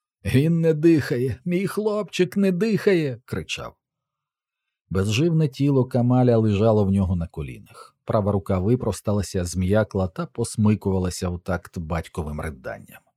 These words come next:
«Мій хлопчик, він не дихає! О, Аллах, допоможи йому дихати!»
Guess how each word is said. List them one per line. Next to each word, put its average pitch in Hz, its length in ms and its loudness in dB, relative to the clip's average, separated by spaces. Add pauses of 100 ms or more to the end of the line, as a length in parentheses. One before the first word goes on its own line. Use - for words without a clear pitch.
(720)
«Мій 127 160 0
хлопчик, 147 640 -2 (160)
він 170 260 2
не 180 100 2
дихає! 147 460 2
О, 185 140 2
Аллах, 170 760 4
допоможи 180 600 2
йому 175 240 4
дихати!» 170 580 -2